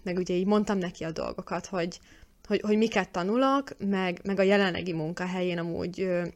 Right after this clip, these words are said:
ő is szokott járni különböző workshopokra, meg ilyen továbbképzésekre, ahol az esetek nagy többségében van egy pszichológus is, aki előadást tart.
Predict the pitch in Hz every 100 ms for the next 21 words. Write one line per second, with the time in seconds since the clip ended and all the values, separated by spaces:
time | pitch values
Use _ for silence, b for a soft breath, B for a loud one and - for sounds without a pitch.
0 | - 202 185 - 170 165 - 175 156 175
1 | 165 175 - 208 165 - 180 - 160 180
2 | 196 180 190 185 175 - 180 170 - 185
3 | 170 190 285 269 262 208 214 202 196 -
4 | 208 B B B B B _ - 180 190
5 | 220 269 - 254 214 175 175 180 180 -
6 | 254 311 294 285 269 262 262 254 - 170
7 | - 180 - - 180 196 196 196 - 64
8 | 60 - - - - - -